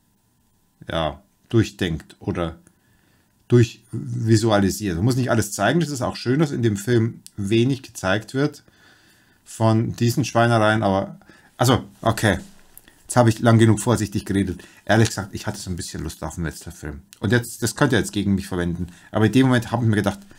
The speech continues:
das ist ein super Setup, die rächt sich an den ganzen Kerlen und wetzelt zusammen. Und ja, das ist jetzt nicht der Grund, der finale Grund, warum ich jetzt nicht zufrieden bin.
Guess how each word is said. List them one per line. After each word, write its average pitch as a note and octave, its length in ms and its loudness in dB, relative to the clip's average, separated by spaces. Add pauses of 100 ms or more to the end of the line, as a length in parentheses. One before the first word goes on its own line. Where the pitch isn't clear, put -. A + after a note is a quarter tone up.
(340)
das A2+ 180 -6
ist A2+ 120 -6
ein G2+ 120 -4
super B2 280 -4
Setup, G2+ 500 -2 (1040)
die G#2 100 2
rächt G#2+ 280 2
sich - 180 -10
an F2+ 80 -4
den F2 100 -6
ganzen F2 260 -6
Kerlen F2+ 340 -4
und E2+ 140 -2
wetzelt F2 300 -4
zusammen. F#2 340 -8
Und A2 240 -4
ja, A#2+ 580 4 (560)
das B2+ 160 0
ist - 240 2
jetzt C#3 240 2
nicht E3+ 260 6
der D3 120 6
Grund, D3+ 500 4
der B2+ 100 2
finale C#3 460 4
Grund, D3+ 480 4
warum A2 400 4
ich - 200 -4
jetzt G#2 260 -4
nicht - 220 0
zufrieden F2 400 0
bin. D#2 240 -4